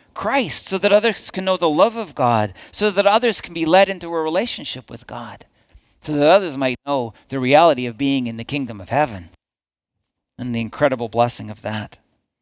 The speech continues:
That, my friends, will be an amazing thing that God will produce in us when we gather together again. I want to conclude by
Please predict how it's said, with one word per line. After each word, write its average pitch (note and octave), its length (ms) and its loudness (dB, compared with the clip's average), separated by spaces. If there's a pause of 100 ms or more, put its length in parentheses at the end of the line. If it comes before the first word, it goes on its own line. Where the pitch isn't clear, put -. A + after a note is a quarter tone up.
(640)
That, D3+ 220 6
my C#3 180 2
friends, C3 480 0
will A#2 120 -8
be A#2+ 140 -4
an A#2+ 100 -2
amazing B2+ 560 -2
thing G#2 420 -8 (1040)
that B2+ 220 -6
God C3 240 6
will A#2+ 120 -4
produce A#2 400 -8
in A2 140 -8
us - 400 -10 (760)
when A2+ 160 -6
we G#2+ 100 -6
gather A2+ 280 0
together G#2 460 -4
again. G2+ 400 -12 (2000)
I C3+ 80 0
want F3+ 160 6
to G3+ 60 0
conclude D#3+ 520 -4 (1400)
by A#2+ 500 4